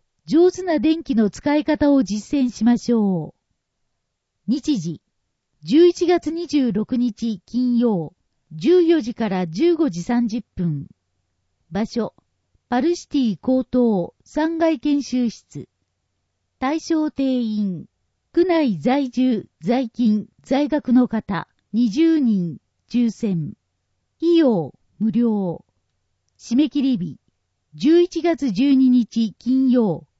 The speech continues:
消印有効。申し込み、往復はがき、一人一枚、二、一、口座名、二、参加希望者の郵便番号、住所、氏名、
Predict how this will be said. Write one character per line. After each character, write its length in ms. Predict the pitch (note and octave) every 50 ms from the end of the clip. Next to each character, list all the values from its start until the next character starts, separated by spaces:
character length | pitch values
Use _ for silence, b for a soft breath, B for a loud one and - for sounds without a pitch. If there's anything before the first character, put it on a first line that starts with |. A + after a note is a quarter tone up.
| _ _
消 120 | - B3 A#3+
印 440 | - - D4 E4+ E4 D4+ D4 C#4 A3+
有 200 | B3+ B3+ B3 G3+
効。 560 | - - G#3+ G#3 G3 F#3 E3+ D#3 - - _ _ _ _ _ _ _ _ _ _ _ _ _ _ _ _ - G3
申 180 | A#3 D4 D#4
し 100 | - -
込 180 | - C4 C4 A#3+
み、 240 | G#3 G3 F#3+ - - _ _ _ _ _ _ _ -
往 240 | G3+ B3+ E4 E4+ E4+
復 180 | - - -
は 160 | E4+ D#4+ D4+ D4+
が 160 | C4 C4+ B3+
き、 300 | - _ - E3+ D#3 - _ _ _ _ _ _ _ _ _
一 260 | _ _ - E4+ E4
人 160 | C#4 B3+ G#3+
一 200 | E3+ - - B3+
枚、 320 | A3+ G#3+ G3 E3 D3 - _ _ _ _ _ -
二、 240 | F#3 G3+ F#3 - - _ _ _ _ _ _ _ _ _ _
一、 380 | - A3 - - B3 B3+ - _ _ _ _ _ _ _ _ _ _
口 220 | - - D#4+ E4 E4
座 180 | - E4 D4+
名、 380 | B3+ A3+ G#3 F#3+ F3 D3 - - _ _ _ _ _ _ _
二、 240 | - A3 B3+ A#3 - _ _ _ _ _ _ _ _
参 320 | _ _ - D#4 D#4 E4+ E4
加 140 | - E4+ B3
希 140 | - D#4+
望 200 | C4+ D#4+ D#4+ D#4+
者 180 | D#4+ - C4 A3+
の 300 | G3+ F#3+ F3+ F3 D#3 - _ _ _ -
郵 220 | F#3 G3+ C4+ D#4 D4+
便 240 | D#4+ D#4 D#4+ D4+ C4+
番 260 | C#4+ C#4 C4+ B3+ A#3+
号、 380 | D#3+ F3+ F3+ E3+ D#3 D3 - _ _ _ _ -
住 240 | E3+ F3+ C4 D4+ C#4+
所、 360 | B3 - - G3 E3+ C#3+ - _ _ _ _ _ _ _
氏 240 | - - - D#4
名、 360 | C#4 B3+ G#3 F#3 E3 C#3+ -